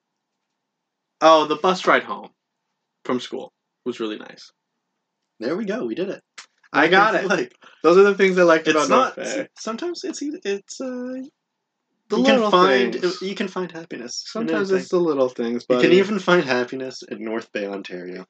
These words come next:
Speaker 1: Which is shocking, but true.
Speaker 2: <laughs>
Speaker 1: I was very happy when I was there. Very sad to move back to Niagara Falls.
Speaker 2: Let that be an inspiring message to you all.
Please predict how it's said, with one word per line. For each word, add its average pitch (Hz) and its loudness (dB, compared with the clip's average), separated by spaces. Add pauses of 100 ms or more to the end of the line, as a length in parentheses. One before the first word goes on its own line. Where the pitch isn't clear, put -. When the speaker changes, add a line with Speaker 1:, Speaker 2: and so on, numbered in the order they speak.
Speaker 1:
Which 165 2
is 160 -6 (380)
shocking, 127 0
but 143 -6
true. 180 2 (320)
Speaker 2:
<laughs> - -20
Speaker 1:
I 175 4
was 226 0
very 208 4
happy 123 2
when 113 0
I 110 0
was 113 -2
there. 110 -6
Very 196 2
sad 151 2
to 135 0
move 123 -2
back 117 -4
to 117 -10
Niagara 107 -6
Falls. 104 -12
Speaker 2:
Let 170 0
that 185 -2
be 123 0 (340)
an 107 -14
inspiring 113 -6
message 95 -12 (100)
to - -12
you 160 -8
all. 139 -10